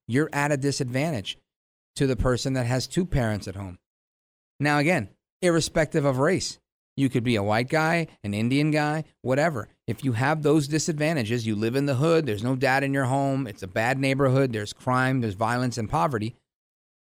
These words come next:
you're at a disadvantage. But a good school can help you get there. Better politicians, uh, can help you get there too. I mean, everything works hand in hand. If you don't have the, these, like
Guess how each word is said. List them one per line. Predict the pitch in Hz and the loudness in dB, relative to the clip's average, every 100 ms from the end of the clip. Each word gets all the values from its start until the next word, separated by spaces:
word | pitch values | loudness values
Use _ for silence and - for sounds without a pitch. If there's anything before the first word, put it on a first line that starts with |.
| - | -12
you're | 107 139 165 | -2 2 4
at | 139 | 2
a | 135 | 0
disadvantage. | 139 139 120 147 160 95 - _ _ _ 110 | -2 -2 -2 -2 -2 -6 -12 _ _ _ -2
But | 113 175 - | 2 2 0
a | |
good | 107 143 | 0 0
school | 147 - 156 | 0 0 0
can | 147 135 | 2 0
help | 143 147 | 0 -2
you | |
get | 135 151 - | -2 -2 -2
there. | 101 - _ _ _ _ _ - | -6 -8 _ _ _ _ _ -6
Better | 101 170 | 0 2
politicians, | 160 147 139 - 185 156 113 | 4 2 2 2 2 0 -2
uh, | 135 135 123 - 131 | -6 -6 -8 -8 -4
can | 151 | 0
help | 143 147 | 2 2
you | 160 | 2
get | 131 120 | 0 0
there | 120 | -2
too. | - 202 127 - _ _ _ _ _ _ _ _ - | 0 0 0 -6 _ _ _ _ _ _ _ _ -2
I | |
mean, | 151 - | 0 2
everything | 151 147 151 | 2 2 2
works | 143 131 | 2 2
hand | 151 135 | 0 2
in | 123 | 2
hand. | 165 147 95 _ _ _ | 0 -2 -6 _ _ _
If | 107 113 | -6 0
you | 127 | 2
don't | 147 | 2
have | 127 135 127 127 | 2 2 0 0
the, | 127 | -2
these, | 120 117 110 | 0 -2 -2
like | 117 107 | -2 -4